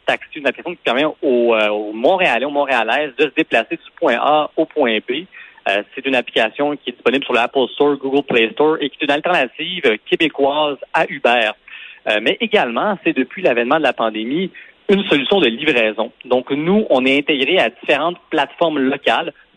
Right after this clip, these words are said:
dont Restos Locaux, qui est une place de marché, et on assure la livraison de ces plateformes-là, euh, par le biais de nos, de nos membres conducteurs, membres livreurs qui sillonnent les rues de Montréal.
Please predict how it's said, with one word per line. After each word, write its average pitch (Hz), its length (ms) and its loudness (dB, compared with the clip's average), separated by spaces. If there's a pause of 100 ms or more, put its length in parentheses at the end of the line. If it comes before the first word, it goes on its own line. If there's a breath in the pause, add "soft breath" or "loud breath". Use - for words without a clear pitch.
dont 202 160 2
Restos 151 320 -2
Locaux, 135 400 0 (240 loud breath)
qui - 160 -6
est 131 40 2
une 127 60 0
place 143 260 0
de 147 80 2
marché, 123 460 -2 (280 loud breath)
et 170 80 4
on 175 160 0
assure 151 340 -4
la 143 140 2
livraison 143 680 -2
de 151 140 2
ces - 80 -4
plateformes-là, 120 720 0 (340 loud breath)
euh, 107 420 2 (100)
par 147 120 0
le 147 140 2
biais 139 240 0
de 139 100 2
nos, 123 160 -2 (180)
de 120 80 2
nos 123 140 -2
membres 131 460 0
conducteurs, 135 720 0
membres 131 400 -2
livreurs 127 420 0 (100)
qui - 220 -20
sillonnent 147 220 -2
les 123 160 2
rues 131 100 -6
de 131 60 -14
Montréal. 101 340 0